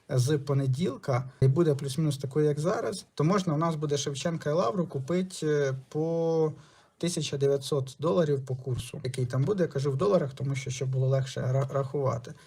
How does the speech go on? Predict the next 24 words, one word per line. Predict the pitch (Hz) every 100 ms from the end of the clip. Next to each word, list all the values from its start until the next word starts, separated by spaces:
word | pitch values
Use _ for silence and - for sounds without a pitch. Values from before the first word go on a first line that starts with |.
| _
Зараз | 135 190 196 -
курс | 175 175
сорок | - 156 143 - - _ _ -
один | 131 143 147
і | 127
сім. | - 113 120 - _ _ _ _ _ _ -
От | - 127
ідеальні | 147 165 160 147
монети, | 156 190 240 254 165 151 -
банківський | 139 143 139 143 - 175
стан, | - 220 226 - - _ -
от | 135 - -
ідеальний | 131 170 160 143
варіант | 139 143 135 131
для | 135
інвестування. | 147 175 - 196 214 220 175 156 - _ _ _ _ _ -
Кому | 151 165
потрібно, | 156 139 185 180 139
то | 139
звертайтесь, | 139 139 143 190 190 147 -
пишіть | 139 143 151
в | -
Telegram-канал | 127 127 139 131 131 160 214
Monitex, | 175 170 160 147 139